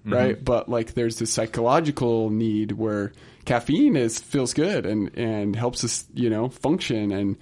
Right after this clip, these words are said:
Speaker 2: and meat tastes good and sugar is stimulating. And so there's a, a psychological advantage we get to consuming things that maybe aren't the best for our bodies.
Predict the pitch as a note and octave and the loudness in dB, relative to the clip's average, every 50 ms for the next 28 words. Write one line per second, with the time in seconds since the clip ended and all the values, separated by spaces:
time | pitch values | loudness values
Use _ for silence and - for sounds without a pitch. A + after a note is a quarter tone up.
0 | - - - - - - G2+ G#2 B2+ F3 G#3+ - - C#3+ A#2 A#2 - - - B2 | -12 -20 -20 -10 -6 -2 0 2 4 2 2 2 -2 -2 -2 -2 -2 -2 -2 -2
1 | A#2 A2+ G#2+ G#2+ G2+ F#2+ - - D#3+ E3+ D#3 D3 C3 A#2+ A#2+ - - B2 A#2+ A#2+ | 0 0 0 -2 -2 -2 -2 -2 -2 0 0 -2 -2 -2 -2 -2 -2 -2 0 0
2 | A2+ A2 G#2+ G#2+ A2 G#2+ G2+ G#2 G2+ G2+ G2 F#2+ F#2 - - - - - - - | 0 0 0 -2 -2 0 0 0 0 0 -2 -2 -2 -6 -12 -20 -20 -20 -20 -20
3 | - - - - C3 A2+ A#2+ A2 G#2 A2 G#2+ G#2+ - - - A2+ - - B2 B2 | -20 -10 -4 -2 0 0 0 0 0 0 -2 -4 -4 -6 -6 -6 -2 -2 -2 -2
4 | B2+ C3+ A#2+ A#2 A#2 A2+ A#2 A2+ A2 - A#2 G#2+ G#2 G#2 G2+ G2 F#2+ - - - | 0 0 0 0 0 0 -4 -6 -4 -4 -4 -2 -2 -2 -2 -2 -4 -6 -4 -6
5 | A2+ A2 A2+ A2+ A#2+ C3 C#3 B2+ A2 A#2+ A2 A2 G#2+ G#2+ A2+ G#2+ G2+ - - - | -6 -2 -2 0 2 2 2 2 0 0 -4 -4 -2 -2 -2 -2 -2 -4 -8 -8
6 | - A#2+ G#2 G2 F#2+ F2+ - - G#2 - - - A#2 A2+ A#2 A2 G2 G2+ - - | -6 -4 -2 -2 -2 -4 -4 -6 -4 -4 -2 -2 0 0 2 0 0 -2 -2 -2
7 | A2 A2 G#2+ G#2 - - G2+ - - - - - - A2+ A2 A2 A2+ G#2 G2+ F#2+ | 0 0 0 -2 -2 -4 -6 -6 -6 -10 -16 -6 -4 -2 -2 0 0 0 0 0
8 | F2 F2+ - - - - G2+ F#2+ G#2+ G2 F#2+ G2 - - - - - A2+ - - | -2 -4 -6 -8 -8 -10 -10 -6 -4 -4 -4 -4 -4 -6 -10 -8 -6 -6 -4 -4
9 | - - - A#2 G2+ F2 F#2 A2 C3 D#3 D#3+ - - | -6 -6 -4 -4 -4 -2 -2 -2 -2 -2 -2 -4 -8